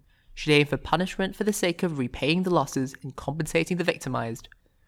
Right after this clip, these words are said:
or re-education and rehabilitation. Each model entails a different conception of justice. The former assumes justice is achieved through a measurable correction of past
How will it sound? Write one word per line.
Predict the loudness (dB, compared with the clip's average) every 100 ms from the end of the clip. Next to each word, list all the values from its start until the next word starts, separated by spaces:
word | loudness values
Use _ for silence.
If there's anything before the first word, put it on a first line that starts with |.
| -12
or | -6 -4
re-education | 0 0 0 0 0 0 -4 -8 -8 -8
and | -6
rehabilitation. | -4 -4 -4 -4 -4 -6 -8 -12 -16 _ _ _ _ _
Each | -6 -4 -2
model | -2 -2 -8 -10 -6
entails | -4 0 -2 -2
a |
different | -4 -4 -4 -6
conception | -6 -4 -4 -6 -8
of | -4
justice. | -4 -4 -12 -14 -18 -20 _ _ _ _ _ _
The | -8
former | 4 6 6 4
assumes | 2 2 0
justice | 2 2 0 -2 -8 -6
is | -8
achieved | -4 -2 0 -2 -6
through | -4 -2 0
a |
measurable | 2 2 2 -2
correction | 0 2 2 -2 -10
of | 0
past | 6 6 6 -2